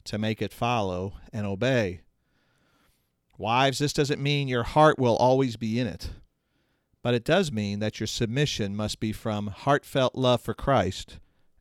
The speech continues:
and for your husband. Next principle,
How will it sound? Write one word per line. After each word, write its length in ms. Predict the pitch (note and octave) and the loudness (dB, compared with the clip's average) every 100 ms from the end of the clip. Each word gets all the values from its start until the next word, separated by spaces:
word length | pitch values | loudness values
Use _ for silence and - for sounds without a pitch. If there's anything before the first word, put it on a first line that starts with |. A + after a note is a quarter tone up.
| - | -6
and 260 | G#2 G2+ - | -4 -4 -4
for 160 | G#2+ | -4
your 140 | G2 F#2+ | -2 -4
husband. 540 | A2+ G2 F2+ E2+ E2+ - - _ _ _ _ _ _ _ _ _ _ _ _ _ _ _ - | -4 -6 -8 -12 -12 -18 -20 _ _ _ _ _ _ _ _ _ _ _ _ _ _ _ -2
Next 300 | G3 - - | -2 -2 0
principle, 640 | D#3+ C#3 A#2 G#2+ E2+ - | 0 2 0 -2 -4 -10